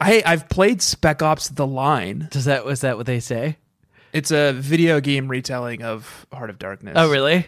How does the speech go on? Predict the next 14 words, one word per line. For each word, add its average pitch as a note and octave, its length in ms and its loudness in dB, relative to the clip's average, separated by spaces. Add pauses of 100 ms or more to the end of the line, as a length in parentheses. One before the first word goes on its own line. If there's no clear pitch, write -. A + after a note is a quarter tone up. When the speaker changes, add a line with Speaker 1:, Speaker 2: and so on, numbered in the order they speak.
Speaker 1:
Where A#2+ 520 -2
it's B2 280 -4
like B2+ 260 -4
a A#2 400 -4 (220)
near D#3 340 4
future C3+ 840 -2 (140)
Dubai C#3 680 -2 (280)
that's B2+ 220 -4
been A#2 580 -10 (260)
consumed C3 720 -6
by A2 180 -6
sandstorms D3 880 -6
and A#2 160 -12
has G#2+ 220 -14